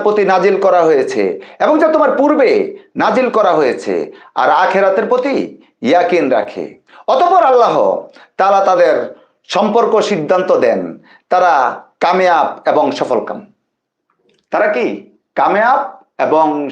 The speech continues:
সফলকাম। আমার মনে হয় ল্যাপটপ কাটা লাগবে নাকি বুঝতে পারতাছি না,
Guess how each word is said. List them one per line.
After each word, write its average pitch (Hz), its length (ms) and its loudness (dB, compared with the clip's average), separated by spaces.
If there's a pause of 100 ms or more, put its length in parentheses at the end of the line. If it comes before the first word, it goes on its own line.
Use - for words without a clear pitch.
সফলকাম। 170 460 -4 (4000)
আমার 185 260 0
মনে 196 200 0
হয় 190 180 0 (1120)
ল্যাপটপ 175 340 0
কাটা 175 240 2
লাগবে 202 260 0
নাকি 185 140 0 (100)
বুঝতে 165 280 -4
পারতাছি 151 340 -4
না, 139 60 -2